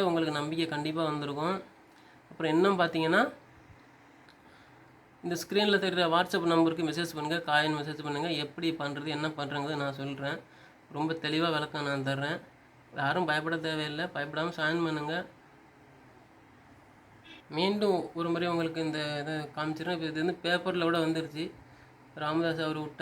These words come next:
அறிக்கை வந்து பேப்பர்ல கூட வந்திருக்கு, பார்த்துக்கங்க. நல்லா பார்த்துங்க. திருப்பூர், கோவை மாவட்டம் ரெண்டு மாதத்துல உள்ள தலைவர் பதவியை இணைக்க போறோம். அதுல சிறுநிதிங்கிற ஒரு அசோக்குங்கிற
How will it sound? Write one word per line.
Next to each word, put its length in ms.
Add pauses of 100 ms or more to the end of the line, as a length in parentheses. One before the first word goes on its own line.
அறிக்கை 300
வந்து 140 (120)
பேப்பர்ல 440
கூட 180
வந்திருக்கு, 360
பார்த்துக்கங்க. 400 (1200)
நல்லா 220
பார்த்துங்க. 340
திருப்பூர், 360
கோவை 240
மாவட்டம் 380 (360)
ரெண்டு 240
மாதத்துல 320
உள்ள 120 (640)
தலைவர் 300
பதவியை 220
இணைக்க 300
போறோம். 240 (120)
அதுல 180 (120)
சிறுநிதிங்கிற 720 (120)
ஒரு 200
அசோக்குங்கிற 560